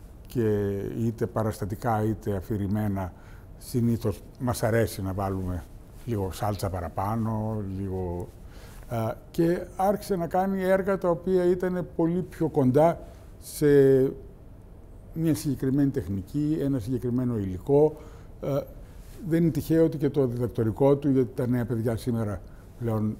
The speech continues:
πέραν του πτυχίου τους κάνουν και διδακτορικά και οι καλλιτέχνες, έχει θέμα την αυθεντικότητα στη σύγχρονη τέχνη. Α, ο Γιώργος ο Κόντης, αυ-, στα τα έργα που βλέπουμε πίσω μας,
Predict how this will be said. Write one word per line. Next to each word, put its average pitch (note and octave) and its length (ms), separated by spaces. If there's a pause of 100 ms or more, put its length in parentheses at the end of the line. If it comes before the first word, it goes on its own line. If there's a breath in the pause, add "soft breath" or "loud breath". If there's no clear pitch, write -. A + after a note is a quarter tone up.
(340)
πέραν A#2 360
του F2+ 200 (120)
πτυχίου A#2 380
τους - 220
κάνουν A2 360
και A#2 120
διδακτορικά G2+ 580
και C#3+ 140
οι B2 60
καλλιτέχνες, F2 800 (840 loud breath)
έχει D3+ 160
θέμα D#3 300
την C#3 180
αυθεντικότητα A#2 840 (1000 loud breath)
στη - 120
σύγχρονη G2 380
τέχνη. - 320 (1400 loud breath)
Α, B2 440 (920)
ο C#3 140
Γιώργος F3+ 340
ο D3+ 60
Κόντης, E3+ 520
αυ-, - 300
στα C3+ 220
τα D3+ 140
έργα D3 280
που B2+ 80
βλέπουμε A#2+ 360
πίσω G#2 380
μας, F3+ 320